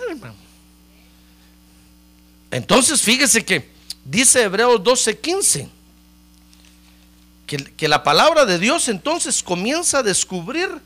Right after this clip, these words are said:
raíces que tenemos ahí de-, adentro, y que nosotros no sabíamos.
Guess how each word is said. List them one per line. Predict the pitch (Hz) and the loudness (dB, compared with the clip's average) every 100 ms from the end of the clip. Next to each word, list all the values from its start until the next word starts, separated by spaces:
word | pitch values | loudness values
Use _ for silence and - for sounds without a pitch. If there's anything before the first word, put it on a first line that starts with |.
| _ _ _ _ _ _ _ _ _ _ _ _ _ _ _ - | _ _ _ _ _ _ _ _ _ _ _ _ _ _ _ -10
raíces | - - 226 262 453 571 - - - - - - - - - - | -2 4 6 8 8 6 4 2 0 -2 0 -4 -8 -12 -16 -8
que | 208 | -8
tenemos | 202 170 233 392 226 165 | -4 -4 -4 -6 -8 -8
ahí | 180 311 | -8 -8
de-, | 302 220 - - | -12 -12 -20 -6
adentro, | 165 180 370 480 - 131 117 - - _ | -4 -2 -4 -10 -14 -16 -16 -20 -20 _
y | - | -14
que | - | -8
nosotros | 170 175 151 320 294 | -6 -6 -6 -6 -6
no | 233 247 | -6 -4
sabíamos. | 226 233 392 196 - - - | -4 -4 -6 -8 -14 -20 -20